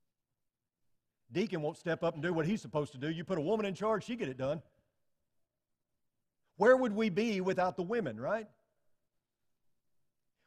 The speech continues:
We are all equal in the kingdom of God. There is no debating that. But we don't share the same roles.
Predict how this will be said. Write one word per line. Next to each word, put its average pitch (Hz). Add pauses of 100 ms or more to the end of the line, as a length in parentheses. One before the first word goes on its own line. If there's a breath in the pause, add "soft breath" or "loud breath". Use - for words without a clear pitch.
We 196
are 190
all 226
equal 165
in 165
the 151
kingdom 185
of 143
God. 143 (480)
There 220
is 226
no 214
debating 190
that. 104 (1800 soft breath)
But 202
we 240
don't 233
share 220
the 180
same 202
roles. 202